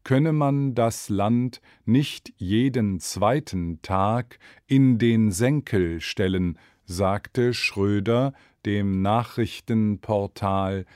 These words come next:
T-Online. Gleiches gelte auch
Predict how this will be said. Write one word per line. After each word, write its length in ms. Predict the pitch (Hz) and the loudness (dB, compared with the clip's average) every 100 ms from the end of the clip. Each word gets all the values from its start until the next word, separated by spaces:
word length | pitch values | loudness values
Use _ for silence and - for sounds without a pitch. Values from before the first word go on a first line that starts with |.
| _ _ | _ _
T-Online. 1040 | - 110 113 - 113 113 92 80 76 87 _ _ _ _ _ _ - - _ | 2 2 2 0 0 2 2 -2 -4 -10 _ _ _ _ _ _ -20 -20 _
Gleiches 800 | 113 113 151 175 175 165 - - | 0 2 2 0 0 0 -4 0
gelte 480 | 117 117 110 110 - | 2 2 2 -4 0
auch 560 | 107 131 170 - - | 2 2 0 -6 -20